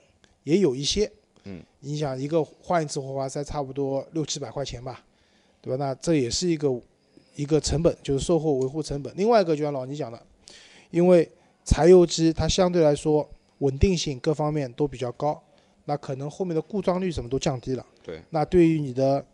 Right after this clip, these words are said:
Speaker 1: 如果一辆车相对长时间使用的话，你的一些维修成本啊，各方面都会降低。
Speaker 2: 嗯。
Speaker 1: 那这是一部分。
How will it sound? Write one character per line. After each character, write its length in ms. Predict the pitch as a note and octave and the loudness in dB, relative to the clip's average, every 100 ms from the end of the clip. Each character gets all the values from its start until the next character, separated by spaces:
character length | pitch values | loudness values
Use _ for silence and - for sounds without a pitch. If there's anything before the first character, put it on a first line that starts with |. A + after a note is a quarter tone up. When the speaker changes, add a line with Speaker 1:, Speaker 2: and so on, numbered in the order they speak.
| D3+ C#3+ | -16 -2
Speaker 1:
如 140 | D#3+ | 2
果 100 | E3 | 4
一 100 | D3+ | 6
辆 160 | E3+ D3+ | 4 2
车 220 | - D#3 | 2 2
相 260 | - E3+ | 2 0
对 120 | F3 E3 | 2 2
长 220 | - D3+ | 2 -2
时 100 | D#3+ | -2
间 160 | D3+ D3+ | 0 -2
使 200 | - B2 | -2 -4
用 160 | C#3 | -4
的 80 | B2+ | -4
话， 220 | B2 A2+ _ _ _ _ - | -8 -12 _ _ _ _ -14
你 200 | B2+ A2+ | -12 -10
的 200 | B2+ C3 | -8 -8
一 60 | C3 | -6
些 180 | D3+ | -2
维 220 | C3+ A#2+ C3 | -2 -2 -2
修 160 | E3 | -2
成 200 | - C3+ | -2 -6
本 140 | C3 A#2 | -6 -8
啊， 80 | A2+ | -8
各 120 | C3 | -8
方 180 | B2+ C3 | -8 -10
面 160 | A#2+ | -12
都 100 | A2+ | -10
会 120 | C3+ C3 | -8 -6
降 180 | C3+ A#2+ | -8 -12
低。 180 | C#3 _ _ _ _ _ | -16 _ _ _ _ _
Speaker 2:
嗯。 80 | D#2+ - _ _ - | -20 -20 _ _ -4
Speaker 1:
那 120 | C#3+ | -4
这 160 | - A3+ | 0 -2
是 160 | D3+ | -2
一 80 | B2 | -6
部 140 | - | -8
分。 160 | C3 | -12